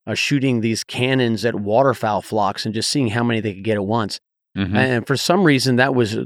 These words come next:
Speaker 1: tolerable to enough people that it was fairly common.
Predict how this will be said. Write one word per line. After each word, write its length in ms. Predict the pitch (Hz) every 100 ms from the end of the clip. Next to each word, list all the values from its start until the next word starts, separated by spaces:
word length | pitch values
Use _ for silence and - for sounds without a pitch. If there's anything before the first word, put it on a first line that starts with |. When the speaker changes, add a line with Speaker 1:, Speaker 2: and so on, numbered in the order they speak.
| - -
Speaker 1:
tolerable 540 | 123 143 143 123 123
to 140 | - 123
enough 260 | 113 127 -
people 320 | 139 - 107
that 160 | 110
it 40 | 120
was 240 | 110 92 - _ -
fairly 240 | 127 143 127
common. 560 | - 131 165 92 78